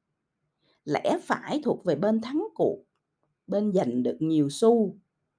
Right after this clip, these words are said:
nhiều đồ chơi quyền lực nhất cho phía của mình.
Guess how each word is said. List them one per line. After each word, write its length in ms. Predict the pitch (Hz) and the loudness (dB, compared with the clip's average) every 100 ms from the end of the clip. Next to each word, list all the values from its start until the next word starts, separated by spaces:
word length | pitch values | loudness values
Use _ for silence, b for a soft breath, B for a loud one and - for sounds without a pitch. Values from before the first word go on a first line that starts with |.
| _ - | _ 0
nhiều 200 | 160 156 | 2 4
đồ 200 | 151 147 | 2 2
chơi 200 | 202 208 208 | 2 2 2
quyền 240 | 185 143 | 0 2
lực 180 | 143 139 - | 2 0 -4
nhất 220 | 202 302 - _ _ _ _ _ _ _ _ _ _ - | -6 -6 -12 _ _ _ _ _ _ _ _ _ _ -8
cho 140 | 196 | -8
phía 300 | 180 208 247 | -4 -2 -2
của 100 | 247 | -4
mình. 160 | 160 | -8